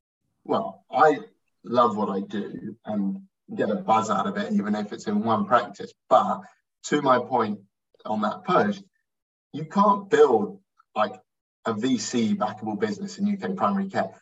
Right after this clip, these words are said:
No way. I mean, not even close. Like, Acurx have crushed it, ninety-five percent adoption.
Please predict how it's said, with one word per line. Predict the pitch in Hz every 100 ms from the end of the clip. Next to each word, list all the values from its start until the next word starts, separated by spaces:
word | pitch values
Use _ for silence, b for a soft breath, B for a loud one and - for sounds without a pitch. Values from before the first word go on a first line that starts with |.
| _
No | 127 143 135
way. | 110 113 123 - - - -
I | 127
mean, | 135
not | 160 165
even | 151 113
close. | 104 - 160 - - - - _ _ _ _ -
Like, | 131 123 - _ _ _ _ - 120 -
Acurx | 151 180 - 135 -
have | 123 - -
crushed | - 131 131 - -
it, | - 113 -
ninety-five | 131 143 - - 117 110
percent | - 107 104 - 110
adoption. | 101 104 - - 117 117 113